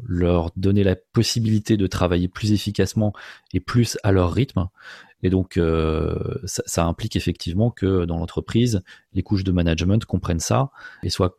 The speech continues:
très transparentes sur, euh, la façon dont ils vont utiliser ces outils-là. Et au final, c'est un bénéfice pour tout le monde parce que, euh, si vous vous mettez dans une posture où, euh, vous dites à vos utilisateurs, « Bah, de toute façon, je vais te traquer et on va savoir ce que tu fais quand tu le fais »,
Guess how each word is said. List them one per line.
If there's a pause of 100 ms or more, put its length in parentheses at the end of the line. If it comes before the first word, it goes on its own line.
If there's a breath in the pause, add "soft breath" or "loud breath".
très
transparentes
sur,
euh,
la
façon
dont
ils
vont
utiliser
ces
outils-là. (100)
Et
au
final,
c'est
un
bénéfice
pour
tout
le
monde
parce
que,
euh, (500 loud breath)
si
vous
vous
mettez
dans
une
posture
où,
euh,
vous
dites
à
vos
utilisateurs, «
Bah,
de
toute
façon,
je
vais
te
traquer (380 loud breath)
et
on
va
savoir
ce
que
tu
fais
quand
tu
le
fais »,